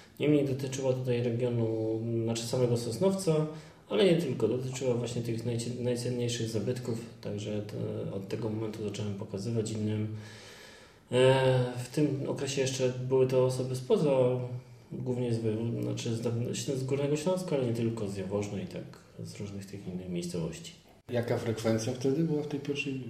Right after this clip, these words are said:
Speaker 2: wycieczce?
Speaker 1: Niewielka, bo to były raczej osoby znajome właśnie z tego regionu.
Speaker 2: Ja miałem okazję w, latem dwa tysiące piętnastego roku, y, być pierwszy raz uczestniczyć w, w organizowanej przez ciebie wycieczce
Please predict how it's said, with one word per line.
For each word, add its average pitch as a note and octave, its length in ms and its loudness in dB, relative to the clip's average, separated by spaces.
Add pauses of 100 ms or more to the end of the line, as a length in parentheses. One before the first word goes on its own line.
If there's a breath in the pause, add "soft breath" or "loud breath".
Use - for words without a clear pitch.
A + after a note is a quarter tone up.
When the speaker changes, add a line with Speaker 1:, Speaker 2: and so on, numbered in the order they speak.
Speaker 2:
wycieczce? E3 320 0
Speaker 1:
Niewielka, F#3+ 540 8
bo A#2+ 100 6
to B2+ 120 2
były A#2+ 420 4
raczej A#2 240 2
osoby A#2 300 -2
znajome A2+ 400 2
właśnie G2 260 -4
z - 60 -10
tego G2+ 200 -4
regionu. F#2 340 0 (800 soft breath)
Speaker 2:
Ja A2+ 120 0
miałem D3 280 6
okazję C#3 840 6
w, A2 420 -2
latem A#2+ 300 2
dwa A2+ 120 2
tysiące A#2 320 -2
piętnastego A2+ 540 0
roku, A2+ 380 0 (580 loud breath)
y, G#2+ 240 4 (680)
być G#2+ 260 -6
pierwszy A#2+ 460 4
raz A#2 160 4
uczestniczyć G#2+ 540 -2
w, - 340 -10
w G#2 200 -2
organizowanej G#2 640 0
przez G#2+ 200 -6
ciebie G#2+ 200 -4
wycieczce A2+ 720 2